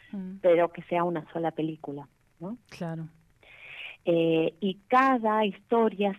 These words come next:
Speaker 2: si bien, eh, trabaja la ausencia, trabaja el duelo, trabaja otras cosas, tiene otros matices, hay pulsión de vida, hay, este,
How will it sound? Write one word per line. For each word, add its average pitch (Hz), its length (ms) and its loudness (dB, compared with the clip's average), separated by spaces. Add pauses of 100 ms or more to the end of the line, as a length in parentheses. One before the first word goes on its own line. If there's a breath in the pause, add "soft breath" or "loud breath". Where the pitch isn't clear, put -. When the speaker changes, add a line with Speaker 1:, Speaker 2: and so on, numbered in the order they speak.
Speaker 2:
si 165 120 -6
bien, 175 480 0 (240)
eh, 151 440 -10
trabaja 156 480 0
la 156 100 -6
ausencia, 160 500 -10
trabaja 165 440 -10
el 202 120 -2
duelo, 151 320 -4 (340 loud breath)
trabaja 208 400 2
otras - 300 -12
cosas, 143 420 -10 (240)
tiene 196 300 0
otros - 280 -6
matices, 151 540 -10 (160)
hay 170 200 0
pulsión 156 580 -4
de 151 100 -6
vida, 143 480 -10 (640 loud breath)
hay, 180 640 2
este, 151 720 -10